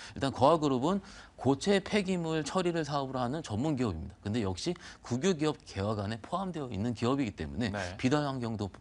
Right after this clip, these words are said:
Speaker 1: 환경보호도 역시 추가적으로, 어, 국유기업 개혁안에 충분적으로 우리가 수혜될 가능성이 크다, 이런 논지로 좀 말씀 좀 드려왔었습니다. 뭐 잠깐 차트 보면 또 같이 좀 첨언을 좀 해드리자면은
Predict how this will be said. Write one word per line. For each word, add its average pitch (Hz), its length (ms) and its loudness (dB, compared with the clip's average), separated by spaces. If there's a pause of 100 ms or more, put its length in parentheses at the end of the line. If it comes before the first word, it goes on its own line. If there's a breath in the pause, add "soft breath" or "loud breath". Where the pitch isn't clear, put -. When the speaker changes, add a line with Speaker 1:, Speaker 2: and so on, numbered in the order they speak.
Speaker 1:
환경보호도 104 540 -2
역시 82 280 -8 (260 loud breath)
추가적으로, 147 840 -2 (340 loud breath)
어, 92 180 -4
국유기업 139 400 -2
개혁안에 92 360 -2
충분적으로 110 640 -6
우리가 95 340 -4 (200 loud breath)
수혜될 185 340 -2
가능성이 98 380 -6
크다, 196 320 0
이런 123 180 -2
논지로 101 440 -2
좀 135 120 -6
말씀 95 300 -4
좀 120 120 -4
드려왔었습니다. 110 800 -4 (260 loud breath)
뭐 113 80 -6
잠깐 120 280 -2
차트 214 280 -2
보면 110 220 -2
또 123 120 -8
같이 95 240 -10
좀 107 120 -8
첨언을 160 240 -4
좀 147 140 -4
해드리자면은 127 680 -2